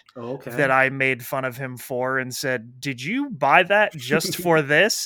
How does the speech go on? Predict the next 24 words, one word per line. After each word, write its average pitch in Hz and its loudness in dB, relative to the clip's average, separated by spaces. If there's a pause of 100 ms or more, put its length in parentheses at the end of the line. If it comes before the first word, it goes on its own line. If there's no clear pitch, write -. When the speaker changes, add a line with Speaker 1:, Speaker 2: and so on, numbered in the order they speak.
Speaker 2:
And 135 0
he 131 -12
said, 117 -6
"I 123 -2
sure 135 -6
did." 123 -4
Speaker 1:
<laughs> - -2
Speaker 2:
And 147 -10
I 123 -8
said, 117 -6 (120)
"I 127 -4 (460)
have 127 -14
never 131 -4
seen 143 -6
you 143 -6
wear 147 2
the 143 -2
shirt - -4
before, 160 0
so 175 -4
that 147 4
would 151 -8
make 147 -6
sense." 185 -10